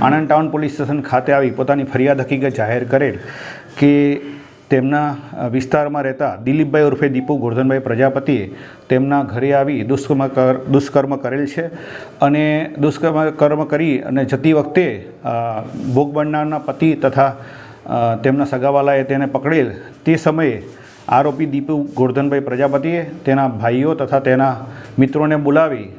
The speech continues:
અને ત્યાં મારામારી કરી નાસી ગયેલ છે. આ બાબતે ફરિયાદ આપતા આણંદ ટાઉન પોલીસ સ્ટેશનમાં રેપ તથા રાયોટિંગનો ગુનો રજિસ્ટર કરવામાં આવેલો.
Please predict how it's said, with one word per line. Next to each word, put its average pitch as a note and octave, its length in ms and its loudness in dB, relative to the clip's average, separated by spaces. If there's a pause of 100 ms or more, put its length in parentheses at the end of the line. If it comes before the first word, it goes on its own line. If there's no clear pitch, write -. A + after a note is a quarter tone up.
(240)
અને C3 280 0
ત્યાં C3+ 200 4
મારામારી C#3 440 4
કરી C#3 220 0
નાસી A#2+ 320 2
ગયેલ C3+ 220 2
છે. A#2+ 380 -2 (320)
આ - 80 4
બાબતે D3+ 500 0
ફરિયાદ C#3+ 400 0
આપતા C#3 240 2
આણંદ C3+ 300 -2
ટાઉન C3+ 200 -2
પોલીસ C3+ 240 -4
સ્ટેશનમાં C#3 840 0
રેપ C#3 280 0
તથા C3 180 0
રાયોટિંગનો B2 500 0
ગુનો A2+ 220 -4
રજિસ્ટર C3 320 2
કરવામાં C3 320 2
આવેલો. C3+ 260 -2